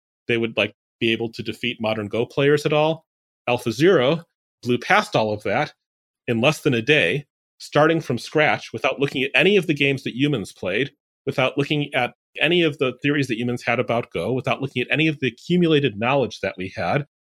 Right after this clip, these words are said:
and without very much in the way of special case code for Go rather than chess. In fact, zero special case code for Go rather than chess. And that is, and that in turn is an example of,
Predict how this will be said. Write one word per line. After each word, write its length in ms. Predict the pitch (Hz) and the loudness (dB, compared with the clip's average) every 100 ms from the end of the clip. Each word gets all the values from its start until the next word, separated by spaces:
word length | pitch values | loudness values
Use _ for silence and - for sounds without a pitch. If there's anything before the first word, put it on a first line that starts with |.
| _ | _
and 160 | 127 127 | -2 0
without 460 | 127 127 117 160 - _ _ - | 0 0 2 0 -4 _ _ 0
very 240 | 135 143 | 2 4
much 260 | 131 117 - | 2 -2 -4
in 120 | 143 | -2
the 80 | 127 | 0
way 160 | 110 | 0
of 80 | 131 | -2
special 400 | - - - 143 | -4 -4 -2 -2
case 300 | - 143 135 | -2 -2 -4
code 420 | - - 151 123 123 | -8 -2 0 0 -4
for 160 | 127 | -8
Go 400 | 113 135 135 117 | -4 0 2 0
rather 280 | 104 101 120 | -2 -2 -2
than 160 | 113 123 | -4 -6
chess. 420 | - 160 - - _ _ | -2 -4 -4 -18 _ _
In 80 | 117 | -4
fact, 280 | 135 131 - | 0 0 -2
zero 460 | - 170 226 107 82 | -2 2 4 2 -2
special 340 | - 95 104 | -4 -4 -4
case 240 | - 110 - | -6 -6 -6
code 260 | 113 85 | -6 -6
for 160 | - 107 | -8 -8
Go 200 | 107 98 | -4 -4
rather 300 | 90 87 92 | -4 -6 -8
than 160 | 82 | -12
chess. 440 | 73 - 73 - - _ _ _ _ _ _ _ _ _ | -14 -14 -14 -16 -20 _ _ _ _ _ _ _ _ _
And 360 | 117 113 110 113 _ _ _ _ _ 117 | 0 0 0 -4 _ _ _ _ _ -2
that 380 | 135 147 165 - | 4 4 2 0
is, 320 | 139 135 - - | 0 0 -2 -4
and 160 | 127 | 0
that 140 | 127 139 | 2 2
in 120 | 139 | -2
turn 340 | - 226 139 | 0 2 2
is 240 | 139 135 - _ - | 0 -2 -4 _ -6
an 120 | 127 | -4
example 640 | 117 - 139 160 139 131 | -4 0 0 2 0 0
of, 240 | - 123 | 0 -2